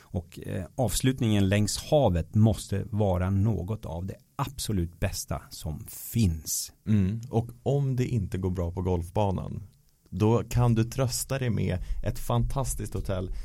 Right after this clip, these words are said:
Speaker 2: som har ett stort bu-, ut-, utbud av restauranger. Dessutom så kan du, ja, men du kan köra go-kart, du kan gå till ett spa, testa på bågskytte,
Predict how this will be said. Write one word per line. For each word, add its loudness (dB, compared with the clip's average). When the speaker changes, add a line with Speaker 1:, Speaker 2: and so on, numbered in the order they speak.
Speaker 2:
som -4
har -2
ett -10
stort -4
bu-, -6
ut-, -10
utbud 0
av 2
restauranger. -2
Dessutom 0
så -8
kan 0
du, 2
ja, 0
men 2
du -2
kan -2
köra 0
go-kart, -4
du -4
kan -2
gå -6
till -6
ett -4
spa, 2
testa 0
på 4
bågskytte, 2